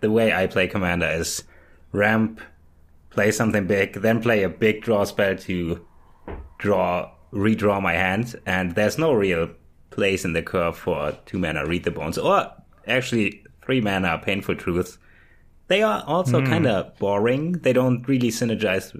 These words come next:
Speaker 1: with your commander. I usually try to get card advantage with my commander. I mean, they're good. Three mana draw three is probably as good as you can make it before it gets super broken. Be-,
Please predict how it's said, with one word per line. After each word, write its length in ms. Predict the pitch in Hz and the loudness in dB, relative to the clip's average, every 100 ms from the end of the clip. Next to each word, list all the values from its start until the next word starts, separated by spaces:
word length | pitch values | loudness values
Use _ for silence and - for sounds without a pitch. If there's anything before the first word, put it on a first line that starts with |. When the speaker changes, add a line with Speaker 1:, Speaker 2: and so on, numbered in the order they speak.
| - | -6
Speaker 1:
with 220 | 98 - | -4 -2
your 120 | 95 | -2
commander. 380 | 90 92 85 98 | -2 -2 -2 0
I 120 | 98 90 | 0 0
usually 420 | 95 98 95 90 | 0 -2 -2 -4
try 220 | - 90 | -2 -4
to 160 | 82 85 | -4 -4
get 280 | 87 - - - | -4 -4 -12 -8
card 240 | - 82 | -4 -4
advantage 500 | 82 73 87 90 - | -4 -8 -8 -8 -8
with 220 | 90 90 | -6 -4
my 160 | - 92 | -2 -4
commander. 640 | 92 107 98 104 101 113 - - - - - - - _ - | -2 -4 -2 0 -2 -2 -10 -20 -20 -20 -20 -20 -20 _ -6
I 60 | 127 | -2
mean, 180 | 214 175 | 0 2
they're 220 | 127 92 | 2 0
good. 600 | 110 208 214 135 - - - | 2 2 2 2 -2 -8 -10
Three 140 | - 170 | -4 0
mana 260 | 139 110 | 0 0
draw 300 | 95 104 104 | 0 0 0
three 240 | - 113 95 | 0 0 0
is 100 | - | -2
probably 720 | - 110 98 95 92 87 - - - | -4 -2 -2 0 -2 -2 -8 -14 -2
as 220 | 98 87 | -2 -2
good 300 | 85 107 92 | -2 0 0
as 180 | 85 92 | -2 -6
you 60 | |
can 380 | - 95 85 - | -6 -4 -4 -8
make 340 | 92 87 90 - | -4 -2 -2 -2
it 160 | 95 | -4
before 300 | - 92 90 | -4 -6 -4
it 80 | 82 | -4
gets 400 | - 82 - - - - - | -2 -4 -6 -20 -20 -20 -14
super 300 | - 98 95 | -6 -4 -2
broken. 560 | 92 90 90 117 135 - - _ - | -2 -2 -2 -2 -4 -8 -20 _ -10
Be-, 160 | - | -8